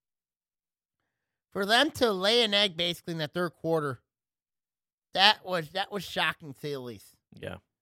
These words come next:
Speaker 1: Now, Ferndale does have a lot coming back, and including the four player, other
Speaker 2: Yeah,
Speaker 1: players who
Speaker 2: transfers.
Speaker 1: sit out.
Speaker 2: Yeah, yeah.
Speaker 1: Um, who sat out. They're gonna be back. Um, and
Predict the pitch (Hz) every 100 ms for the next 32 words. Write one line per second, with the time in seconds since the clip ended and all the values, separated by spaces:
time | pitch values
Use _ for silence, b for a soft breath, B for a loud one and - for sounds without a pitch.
0 | _ - 156 160 160 156 156 - _ _
1 | - 226 262 254 214 160 196 202 214 196
2 | 180 180 - - 160 135 127 92 _ _
3 | _ _ _ _ _ _ - 180 185 -
4 | 240 240 214 175 170 - 208 202 208 202
5 | 185 - _ - - 233 233 214 247 247
6 | 107 196 - 175 185 180 185 220 208 185
7 | 175 180 226 123 120 113 - _ _ _
8 | - 165 165 165 160 165 - 185 170 190
9 | 185 175 165 170 - _ 151 190 262 294
10 | 208 160 127 139 139 180 - _ _ _
11 | _ _ _ - 165 180 185 180 180 160
12 | _ _ _ _ _ _ _ _ _ 175
13 | 175